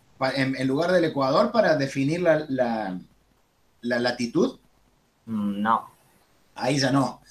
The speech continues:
Speaker 1: O
Speaker 2: No.
Speaker 1: sea, o sea, tiene que ser el que está justo en, en el centro de la Tierra. Si yo, yo elijo cualquier otro paralelo, por ejemplo, este que está marcado muy al norte, obviamente, si quiero medir el valor angular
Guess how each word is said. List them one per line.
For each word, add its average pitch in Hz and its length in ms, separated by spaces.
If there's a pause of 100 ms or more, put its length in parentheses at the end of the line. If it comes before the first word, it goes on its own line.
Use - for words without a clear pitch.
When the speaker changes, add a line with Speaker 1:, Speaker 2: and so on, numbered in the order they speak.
(300)
Speaker 1:
O - 40
Speaker 2:
No. 101 60
Speaker 1:
sea, - 200 (340)
o - 40
sea, - 240 (480)
tiene 180 260
que 175 100
ser 214 420
el 135 200
que 127 80
está 160 240
justo - 500
en, 190 180
en 120 160
el 117 180
centro 165 460
de 123 60
la 117 120
Tierra. 165 380
Si - 200
yo, 180 320
yo 190 160
elijo 190 420
cualquier 143 500
otro 180 280
paralelo, 143 520
por 117 140
ejemplo, 135 320
este 131 160
que 110 80
está - 160
marcado 135 440
muy 156 220
al 175 140
norte, 180 420 (840)
obviamente, 185 720
si 160 220
quiero 190 260
medir 175 400
el 170 120
valor 165 340
angular 175 760